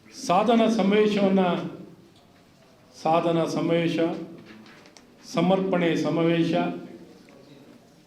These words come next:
ಗ್ಯಾರಂಟಿಯ ಬದುಕು ಅನ್ನುವಂಥ ವಿವಿಧ ಶೀರ್ಷಿಕೆ, ವಿವಿಧ ಶೀರ್ಷಿಕೆಯನ್ನು ಕೊಟ್ಟು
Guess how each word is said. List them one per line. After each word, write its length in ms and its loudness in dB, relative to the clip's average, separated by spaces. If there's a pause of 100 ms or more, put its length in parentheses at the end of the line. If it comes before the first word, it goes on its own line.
(140)
ಗ್ಯಾರಂಟಿಯ 680 2
ಬದುಕು 480 0 (2000)
ಅನ್ನುವಂಥ 360 2 (180)
ವಿವಿಧ 340 2 (1500)
ಶೀರ್ಷಿಕೆ, 560 2 (500)
ವಿವಿಧ 260 0 (520)
ಶೀರ್ಷಿಕೆಯನ್ನು 720 -4
ಕೊಟ್ಟು 320 -2